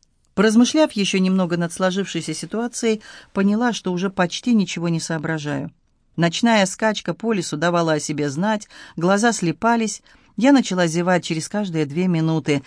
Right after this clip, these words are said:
«Пойду-ка я прилягу на полчасика», решила я, взяла ночную сорочку,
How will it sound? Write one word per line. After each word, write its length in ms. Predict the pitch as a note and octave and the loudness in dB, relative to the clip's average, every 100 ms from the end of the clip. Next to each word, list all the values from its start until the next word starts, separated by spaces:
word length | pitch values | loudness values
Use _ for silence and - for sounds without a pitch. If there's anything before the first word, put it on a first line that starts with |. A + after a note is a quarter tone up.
| - - - - | -10 -20 -20 -8
«Пойду-ка 600 | C#3+ C3+ D#3+ C#4 C#4 B3+ | -6 -4 -2 -2 0 -2
я 200 | A#3 A#3 | 0 -2
прилягу 480 | A3 G#3 A3 G#3 | -2 0 0 0
на 140 | G3 F#3+ | -2 -2
полчасика», 640 | F#3+ F3+ G#3+ F#3+ E3 C#3 | -4 -6 -4 -4 -4 -8
решила 360 | C3+ C#3+ E3+ D3+ | -10 -8 -6 -6
я, 340 | C#3+ F#3 A#3+ - _ _ | -2 0 0 -4 _ _
взяла 300 | C#3 F3+ F3 | -6 -4 -2
ночную 440 | D#3 C#3 - C#3+ | -2 -4 -4 -4
сорочку, 600 | C#3 D#3+ F#3+ A3+ - A3+ | -4 -4 -2 -4 -2 -6